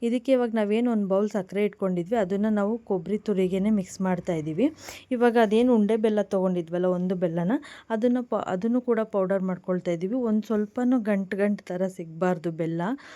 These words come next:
ಫುಲ್ಲು ಪೌಡರ್ ಆಗಿರಬೇಕು. ಚೆನ್ನಾಗಿ ಅದಕ್ಕೆ ಅಡ್ಜಸ್ಟ್ ಆಗೋ ಥರ ನಾವು ಇದನ್ನ ಪೌಡರ್ ಮಾಡ್ಕೋಬೇಕು. ಫಸ್ಟು ಈ ಥರ ಮಾಡಿದ್ವಿ,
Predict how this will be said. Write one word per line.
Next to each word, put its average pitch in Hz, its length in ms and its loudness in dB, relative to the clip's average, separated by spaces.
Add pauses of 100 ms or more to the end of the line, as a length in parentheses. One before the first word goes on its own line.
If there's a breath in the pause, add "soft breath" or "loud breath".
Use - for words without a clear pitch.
(140 loud breath)
ಫುಲ್ಲು 254 340 0
ಪೌಡರ್ 208 420 2
ಆಗಿರಬೇಕು. 180 600 -4
ಚೆನ್ನಾಗಿ 208 480 -4
ಅದಕ್ಕೆ 190 260 -4
ಅಡ್ಜಸ್ಟ್ 180 420 -6
ಆಗೋ 175 200 -4
ಥರ 165 260 -6
ನಾವು 170 200 -4
ಇದನ್ನ 165 200 -2
ಪೌಡರ್ 180 380 -2
ಮಾಡ್ಕೋಬೇಕು. 165 680 -2 (420 loud breath)
ಫಸ್ಟು 226 380 0
ಈ 247 80 6
ಥರ 214 260 4
ಮಾಡಿದ್ವಿ, 196 760 2